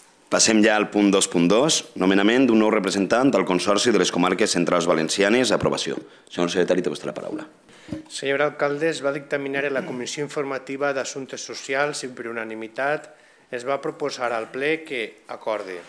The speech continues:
Speaker 2: nomenar com a representant de l'Ajuntament d'Ontinyent en el Consorci de les Comarques Centrals Valencianes els regidors que tot seguit s'indiquen.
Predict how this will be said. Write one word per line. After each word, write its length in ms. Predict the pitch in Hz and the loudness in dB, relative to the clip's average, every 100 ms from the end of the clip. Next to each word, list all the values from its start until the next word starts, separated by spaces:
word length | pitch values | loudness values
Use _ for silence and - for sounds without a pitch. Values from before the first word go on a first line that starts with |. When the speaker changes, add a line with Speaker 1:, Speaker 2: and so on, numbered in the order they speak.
| - - - - | -20 -20 -16 -8
Speaker 2:
nomenar 460 | 135 127 139 170 175 | -4 0 0 0 0
com 140 | 170 | 0
a 60 | 143 | 2
representant 680 | 139 131 127 127 120 139 151 | 2 -2 -2 -4 0 0 2
de 60 | 160 | 2
l'Ajuntament 540 | 160 - 143 143 139 135 | 0 -2 -6 -4 -4 -4
d'Ontinyent 640 | 135 123 127 139 135 127 | -6 -6 -4 -4 -4 -6
en 60 | 120 | -6
el 80 | 113 | -8
Consorci 540 | 120 113 131 131 147 | -8 -6 -6 -6 -6
de 80 | 135 | -4
les 140 | 131 - | -6 -8
Comarques 480 | 131 123 117 120 | -6 -6 -6 -10
Centrals 460 | 123 117 117 107 - | -10 -12 -12 -12 -12
Valencianes 760 | 113 104 101 - 127 139 156 160 - - _ | -10 -10 -10 -8 -6 -4 -4 -6 -14 -20 _
els 120 | - 127 | -6 -6
regidors 500 | 120 120 127 147 - | -4 -6 -2 -2 -4
que 140 | 135 | -10
tot 160 | 135 127 | -10 -10
seguit 300 | 131 120 117 | -10 -10 -10
s'indiquen. 540 | 123 107 98 95 90 | -10 -12 -14 -14 -14